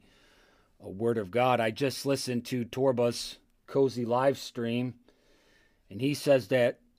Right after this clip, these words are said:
A I, artificial intelligence development, is for the sole purpose of some sort of a super search engine that can create some super memes.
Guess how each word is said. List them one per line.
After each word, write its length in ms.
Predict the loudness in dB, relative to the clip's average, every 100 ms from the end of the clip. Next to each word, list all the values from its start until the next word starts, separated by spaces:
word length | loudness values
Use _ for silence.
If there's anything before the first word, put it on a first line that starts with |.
| -2
A 180 | 2 6
I, 240 | 6 6
artificial 600 | 4 2 0 -4 -4 -4
intelligence 800 | -4 0 2 2 2 -4 -4 -8
development, 720 | -10 -6 2 6 6 2 -4 -4
is 180 | -8 -8
for 540 | -4 0 2 2 -2 -8 _ _
the 140 | -10 -8
sole 300 | -2 0 0
purpose 720 | 0 -2 0 -2 -2 -12 -16 _ _ _ _ _ -12
of 120 | -8
some 200 | -6 -4
sort 260 | -2 0
of 140 | 0 0
a 160 | -2
super 640 | -2 -6 -4 -2 0 0 -2
search 540 | -10 -8 0 0 0 -6 -4
engine 460 | -4 -2 -2 -2
that 240 | 0 -2 -2
can 320 | -4 -2 -4
create 480 | -6 -4 -2 -2 -4
some 180 | -8
super 380 | -6 -4 -2 -2
memes. 640 | 0 2 0 -2 -8 -14